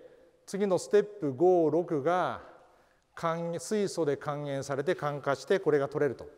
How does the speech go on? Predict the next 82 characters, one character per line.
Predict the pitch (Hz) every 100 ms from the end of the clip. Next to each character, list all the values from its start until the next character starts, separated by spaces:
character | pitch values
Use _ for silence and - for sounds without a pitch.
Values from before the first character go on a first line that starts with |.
| - _ _ _ _ -
で、 | 185
最 | 214 214
後 | 190
に | 196 202
加 | 156 151
水 | 165 165
分 | 139 160 147
解 | - 123 120
で | 117 190 170 - - - _
ロ | 135
リ | 143
プ | 139
ラ | 139
ム | 120
が | 98
取 | - 120
れ | 101
る |
と | 90 -
い |
う |
こ | -
と | 120
で | 107
す | -
か | 131
ら、 | 139 110 - - - -
通 | - 220
常 | 208 214
だ | 208 208
と、 | 220 202 147 -
あ | 139
の、 | 135 127
三 | 139
つ | 139 226
の | 208
中 | - 147
間 | 156 147
体 | 151 147 147 156 - -
が | 131 135
単 | 147 147
離 | 143
し | - - 160
な |
き | 139
ゃ | 117
い |
け | 123
な | 135
い |
ん | 120
で |
す | -
け | 147
ど、 |
そ | -
れ | 165
を | 165
せ | 190
ず | 156 147
に、 | 170 139 - - -
ま | 143
あ、 |
八 | 147 143
段 | 151 143
階 | 131 120 127
で | 175 151 - - - _ -
一 | 202 -
挙 | 202
に | 185 170
一 | 117
気 | -
通 | - 214
貫 | 156
で | 110
反 | 120
応 | 107
が | 101
進 | -
行 | 117 98
す |
る。 | 90